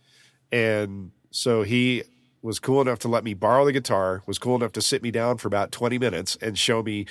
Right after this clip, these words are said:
"At this point of the song, put your hand here and kinda do something like this. And at this point, do this." So it, it, he just kinda gave me the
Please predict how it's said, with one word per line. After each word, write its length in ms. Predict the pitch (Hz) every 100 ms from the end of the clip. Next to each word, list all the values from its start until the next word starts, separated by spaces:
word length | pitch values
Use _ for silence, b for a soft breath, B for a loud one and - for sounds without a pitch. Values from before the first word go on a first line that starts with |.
| B B B
"At 100 | 113
this 140 | 175 190
point 220 | 190 147
of 20 |
the 60 | 131
song, 320 | - 123 123
put 160 | 147 151
your 100 | 135
hand 220 | 135 120
here 260 | 131 165 101
and 120 | 92
kinda 240 | 113 113
do 100 | 120
something 320 | 117 123 127
like 200 | 123 117
this. 280 | 160 107 -
And 80 | 101
at 120 | 107
this 120 | 190
point, 340 | - 127 90 73
do 140 | 104
this." 320 | 165 120 - - B B
So 260 | - 143 127
it, 100 | -
it, 200 | 139 - _ -
he 180 | 143
just 180 | 143 190
kinda 200 | 196 175
gave 160 | 151 151
me 60 | 143
the 180 | 123